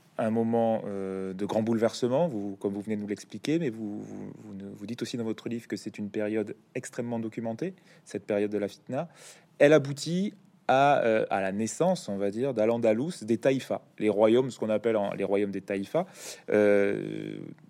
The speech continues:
je, je, je vais vous demander d'y revenir, évidemment, et nous expliquer un peu ce que sont ces royaumes, sachant que taïfa, pareil, euh,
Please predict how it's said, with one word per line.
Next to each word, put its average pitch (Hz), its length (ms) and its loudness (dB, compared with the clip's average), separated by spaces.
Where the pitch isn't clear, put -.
je, - 200 -8
je, 101 320 -4
je 98 140 -8
vais 104 60 0
vous 98 180 -4
demander 98 300 -6
d'y 98 80 -8
revenir, 107 400 -4
évidemment, 107 500 -2
et 107 80 2
nous 110 220 2
expliquer 123 400 -2
un 110 120 4
peu 135 140 -2
ce 131 100 -8
que - 80 -4
sont 127 160 -4
ces - 140 -4
royaumes, 120 380 4
sachant 165 360 4
que 139 100 2
taïfa, 123 420 4
pareil, 139 460 4
euh, 110 720 -2